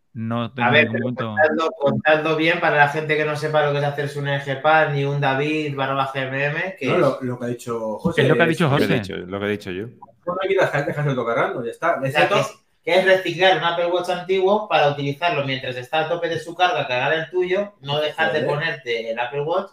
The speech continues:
Speaker 2: y hacerte la monitorización del sueño.
Speaker 3: Ojo, que no sé si os pasa a vosotros, pero ¿no se hace cosas raras de que hasta que vuelva a conectar el nuevo con el, según lo cambias, hay veces que está en modo leche un rato o que no tienes que reiniciarlo, <laughs> cosas de estas?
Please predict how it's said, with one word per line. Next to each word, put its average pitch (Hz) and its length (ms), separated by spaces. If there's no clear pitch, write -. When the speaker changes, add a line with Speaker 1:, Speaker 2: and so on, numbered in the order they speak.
Speaker 2:
y 131 100
hacerte 127 380
la 139 120
monitorización 113 460
del - 100
sueño. 135 160
Speaker 3:
Ojo, 175 200
que 135 80
no 135 80
sé 156 80
si 156 80
os 147 80
pasa 143 180
a 135 60
vosotros, 151 420
pero 110 120
¿no 117 60
se 139 120
hace 151 100
cosas 135 220
raras 139 260
de 131 140
que - 100
hasta - 220
que 117 80
vuelva 131 180
a - 60
conectar 127 320
el 120 120
nuevo 131 320
con 120 160
el, 113 440
según 123 260
lo 120 80
cambias, 131 600
hay 120 80
veces 127 160
que 120 80
está 120 200
en 117 80
modo 117 140
leche 110 200
un - 100
rato 143 380
o 120 300
que 104 80
no 110 320
tienes 131 200
que 139 80
reiniciarlo, 143 800
<laughs> - 20
cosas 220 220
de - 60
estas? - 420